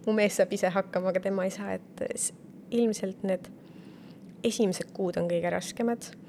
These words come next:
ja ma arvan, et meil oli ka see kolmas, nagu see nii-öelda neljas trimester siis kolmandaga oli omavahel keeruline kuidagi, et kuidas see vastutus jagada,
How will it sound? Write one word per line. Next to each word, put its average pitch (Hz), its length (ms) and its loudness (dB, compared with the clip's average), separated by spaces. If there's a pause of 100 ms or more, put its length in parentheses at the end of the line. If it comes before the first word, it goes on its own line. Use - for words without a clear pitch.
(300)
ja 185 240 2 (340)
ma 202 120 2
arvan, 190 180 4
et 180 60 -2
meil 196 220 2
oli 180 160 2
ka 185 180 -2 (480)
see 190 500 -4 (600)
kolmas, 202 840 0 (1040)
nagu 202 220 -8
see 185 160 -4 (540)
nii-öelda 202 280 4
neljas 214 320 4
trimester 196 540 0
siis - 160 -8
kolmandaga 185 720 0 (380)
oli 190 200 0
omavahel 185 760 2 (580)
keeruline 190 560 2
kuidagi, 190 320 0
et - 220 -12 (1040)
kuidas 202 320 0
see 190 80 -2
vastutus 190 460 -2
jagada, 185 400 0